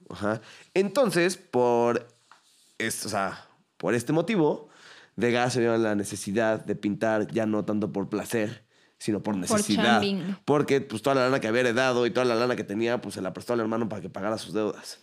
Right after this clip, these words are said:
Speaker 2: Hijo de
Speaker 1: Qué
Speaker 2: perro
Speaker 1: buen
Speaker 2: el
Speaker 1: pedo,
Speaker 2: hermano.
Speaker 1: ¿no? Digo,
Speaker 2: Sí,
Speaker 1: la
Speaker 2: qué
Speaker 1: verdad.
Speaker 2: buena onda este güey.
Speaker 1: Pero, pues, de todo esto, pues, digamos que nació algo bueno porque, eh,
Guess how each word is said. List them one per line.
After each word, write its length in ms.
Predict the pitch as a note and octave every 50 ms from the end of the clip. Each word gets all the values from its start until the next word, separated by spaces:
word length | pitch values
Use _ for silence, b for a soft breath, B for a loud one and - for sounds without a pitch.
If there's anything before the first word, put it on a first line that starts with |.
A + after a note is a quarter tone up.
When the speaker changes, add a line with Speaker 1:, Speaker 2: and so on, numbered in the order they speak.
| _
Speaker 2:
Hijo 260 | - A#3 C4+ C4+ D4+ D4+
de 80 | C4+
Speaker 1:
Qué 60 | G#3 -
Speaker 2:
perro 140 | G3+ - C#3+ -
Speaker 1:
buen 120 | F3 D#3+
Speaker 2:
el 60 | -
Speaker 1:
pedo, 160 | F#2+ G2 G2+ G#2
Speaker 2:
hermano. 200 | G2+ G2+ G#2 G#2+
Speaker 1:
¿no? 60 | B2 C3+
Digo, 140 | B2 G#2+
Speaker 2:
Sí, 40 | G#2+
Speaker 1:
la 80 | A2 A2
Speaker 2:
qué 40 | G#2+ G#2 -
Speaker 1:
verdad. 100 | A#2 B2
Speaker 2:
buena 240 | B2 - A#3+ A3+ G#3
onda 160 | G3+ G3+ G3
este 200 | G#3 - - E3+
güey. 380 | F3 F#3+ G3 F#3+ - - - _ _ _
Speaker 1:
Pero, 380 | _ A3+ B3 B3 A3+ A3+ A#3+ A3+
pues, 160 | A3+ D#3 D3
de 140 | C3 C3+ C3
todo 180 | - - D3+ D#3
esto, 180 | D3 D3+ D3 A2
pues, 160 | B2 A2 A2
digamos 280 | G2+ G#2+ A2+ A#2+ A#2+ -
que 100 | - G2+
nació 280 | F#2 - - - C#3
algo 200 | C3+ C3 B2+ C3+
bueno 480 | D3 E3+ E3+ D3+ C3+ C3+ D3 F3 - -
porque, 580 | - G#3 G#3+ G3 F3 - - D#3+ E3 F3 F#3+ - -
eh, 340 | G2 A#2 A#2 A#2 A2+ A2